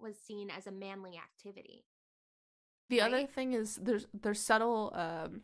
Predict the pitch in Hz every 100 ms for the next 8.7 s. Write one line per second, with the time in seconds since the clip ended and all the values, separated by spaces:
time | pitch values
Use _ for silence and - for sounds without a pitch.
0 | - 196 180 196 196 185 180 - 190 170
1 | - 180 170 160 214 - 156 - 180 233
2 | - - - _ - 180 165 - 208 302
3 | 294 320 - - _ _ _ 233 - 240
4 | 294 269 214 160 165 165 - 208 180 170
5 | 170 170 - 160 165 175 175 - 175 147
6 | - - - 170 254 - - - _ 208
7 | 170 165 - 185 196 208 196 - 196 208
8 | 240 - 180 170 - - -